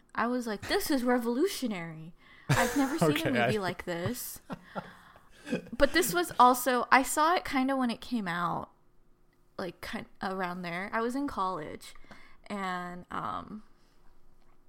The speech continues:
Speaker 1: yeah, I was just like, "This movie is so good." And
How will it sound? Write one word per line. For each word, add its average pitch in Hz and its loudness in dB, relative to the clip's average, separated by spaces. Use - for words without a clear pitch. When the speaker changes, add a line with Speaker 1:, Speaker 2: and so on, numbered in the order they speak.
Speaker 1:
yeah, 233 -2
I 220 -4
was 262 -6
just 262 -6
like, 208 -4
"This 254 -6
movie 240 -2
is - -8
so 294 -8
good." - -8
And 185 -4